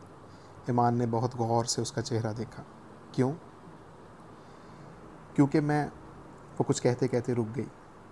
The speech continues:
"یہ بتانا ضروری نہیں، آپ کچھ بھی سمجھ لیں، کچھ بھی سوچ لیں، مگر بہرحال اس نے مجھ سے شادی نہیں کی۔" "ٹھیک ہے،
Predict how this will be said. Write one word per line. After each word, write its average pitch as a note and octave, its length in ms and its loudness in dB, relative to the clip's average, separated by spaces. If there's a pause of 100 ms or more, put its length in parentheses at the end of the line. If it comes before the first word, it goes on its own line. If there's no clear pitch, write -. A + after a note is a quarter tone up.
(120)
"یہ B2+ 80 6
بتانا B2+ 320 4
ضروری A2+ 280 6
نہیں، A2 220 -2 (720)
آپ C3+ 140 -4
کچھ B2 200 0
بھی B2+ 80 2
سمجھ A2+ 340 0
لیں، A2+ 100 0 (920)
کچھ C3+ 160 4
بھی D3+ 100 6
سوچ C#3+ 320 4
لیں، C#3+ 60 2
مگر C#3 200 2
بہرحال A#2+ 460 2 (520)
اس - 160 0
نے B2 60 2
مجھ A2+ 140 2
سے - 120 0
شادی A#2 280 0
نہیں A2+ 320 -4
کی۔" - 60 -10 (960)
"ٹھیک C#3+ 260 2
ہے، A#2 120 2